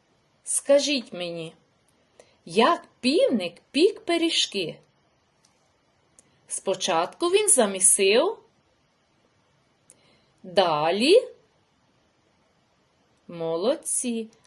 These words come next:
А чому мишенята не стали їсти пиріжки?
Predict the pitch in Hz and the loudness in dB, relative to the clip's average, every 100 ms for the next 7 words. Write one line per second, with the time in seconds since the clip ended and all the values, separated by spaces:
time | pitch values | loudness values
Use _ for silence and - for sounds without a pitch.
0 | _ - 254 - 359 285 247 226 - 208 | _ 0 0 2 0 2 2 2 -2 -2
1 | 202 180 208 339 349 311 - - 214 202 | -2 -2 -2 -2 -4 0 0 4 2 2
2 | 202 185 190 202 - 262 320 320 339 - | -2 -4 -4 -4 -4 -6 -4 -4 -2 -4
3 | - 233 220 | -4 -6 -6